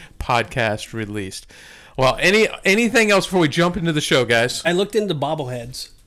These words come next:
Speaker 1: Did you? Oh, that's right. We were talking
Speaker 2: Yeah.
Speaker 1: about that last
Speaker 2: Yeah,
Speaker 1: week.
Speaker 2: so we can do bobbleheads. I think we have to buy, like, fifty, though. So I gotta figure out how
Speaker 1: Are
Speaker 2: we
Speaker 1: there
Speaker 2: can
Speaker 1: really
Speaker 2: find out cheaper.
Speaker 1: fifty people that want a bobblehead of
Speaker 2: I don't know, dude. I can look at, I mean, look at us.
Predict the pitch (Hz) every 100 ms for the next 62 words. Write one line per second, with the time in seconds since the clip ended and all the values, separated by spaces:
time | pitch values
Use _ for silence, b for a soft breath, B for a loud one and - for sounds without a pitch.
0 | - 226 214 - 269 277 202 202 226 240
1 | 190 180 185 156 170 165 143 131 165 156
2 | 127 120 156 175 220 208 170 185 147 156
3 | 151 139 127 135 165 165 151 147 131 131
4 | 135 127 120 - 139 - 123 113 110 -
5 | _ b b b - 135 147 135 - 139
6 | 139 131 131 165 170 170 175 135 - 160
7 | 127 156 147 143 151 147 123 131 127 113
8 | 117 139 143 139 123 220 254 240 233 156
9 | 180 180 - 170 - 180 190 - - 226
10 | 240 - 180 214 233 302 277 220 -